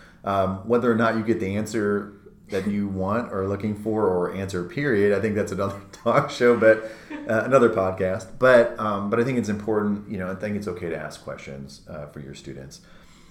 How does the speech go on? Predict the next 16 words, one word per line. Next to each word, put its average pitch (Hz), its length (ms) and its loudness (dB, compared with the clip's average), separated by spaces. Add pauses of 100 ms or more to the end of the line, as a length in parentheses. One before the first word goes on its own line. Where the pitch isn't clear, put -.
(140)
The 120 80 -2
next 175 180 2
thing 180 140 -2
I 143 60 4
would 113 120 0
say 117 140 2
is, 104 320 -2
um, 92 340 -4
is 98 380 -12
to - 120 -12
trust 185 340 -4
them, - 200 -12 (220)
right? 95 220 -8
You've 110 280 -4
raised 156 300 2
them, 135 480 0